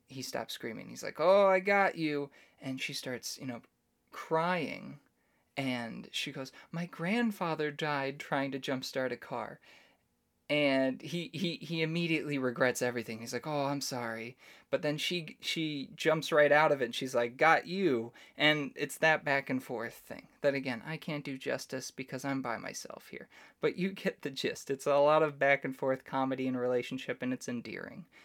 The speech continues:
And I think you get a lot of giggles out of it. Uh, and I think that's what makes it entertaining, at least for me.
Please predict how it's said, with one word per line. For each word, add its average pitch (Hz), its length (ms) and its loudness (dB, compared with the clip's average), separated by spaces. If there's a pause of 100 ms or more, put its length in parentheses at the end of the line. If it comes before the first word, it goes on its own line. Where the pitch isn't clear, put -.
(120)
And 120 140 -4
I 113 60 -2
think 123 340 -8
you 127 160 -10
get 131 180 -2
a 123 60 0
lot 123 200 0
of 117 100 -6
giggles - 420 -12
out - 160 -16
of - 60 -20
it. - 120 -20 (1300)
Uh, 110 380 -4 (420)
and 151 140 2
I 170 40 2
think 196 200 -4
that's 185 240 -2
what 170 200 -4
makes 156 260 -4
it 135 60 2
entertaining, 131 680 -4
at 170 200 -8
least 175 320 -6
for - 200 -10
me. - 220 -16